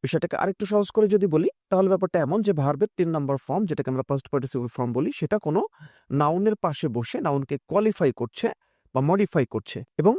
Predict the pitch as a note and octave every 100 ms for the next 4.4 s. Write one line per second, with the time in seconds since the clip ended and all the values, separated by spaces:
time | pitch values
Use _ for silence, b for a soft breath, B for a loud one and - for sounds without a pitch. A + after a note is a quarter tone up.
0 | - F#3+ G3+ E3 F3+ A3 G#3 - - D#3+
1 | E3 F#3+ - D3+ B2+ A#2 A#2 A#2 - A#2
2 | - C3 F3+ F#3+ E3+ F#3 G3 - - F#3
3 | G3 G#3+ G3 F3+ F3 F#3 G3+ F3+ - C3+
4 | A#2+ - A#2